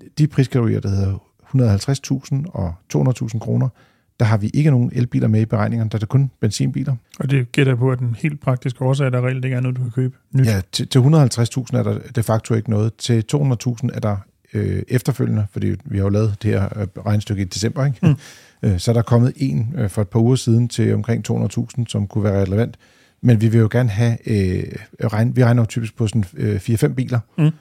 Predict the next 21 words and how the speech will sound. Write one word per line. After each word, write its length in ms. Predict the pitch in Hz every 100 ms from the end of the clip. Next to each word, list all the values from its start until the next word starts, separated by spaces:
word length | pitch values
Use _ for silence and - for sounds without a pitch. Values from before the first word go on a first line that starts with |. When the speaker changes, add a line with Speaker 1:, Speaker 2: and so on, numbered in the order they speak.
| _ -
Speaker 1:
øh, 180 | 117
for 140 | 98 117
at 60 |
ligesom 200 | 107 123
have 140 | 107 110
et 120 | 107
mix 260 | 113 120 127
og 60 |
siger, 220 | 110 101
godt, 280 | 98 101 - -
øh, 200 | 110 95 - -
biler 200 | 139 120
til 200 | - 117
cirka 200 | 101 131
den 100 | 120
her 60 | 110
prisklasse, 420 | - 107 104 101
så 60 |
skal 180 | 107 117
der 60 | 113
være 240 | 98 92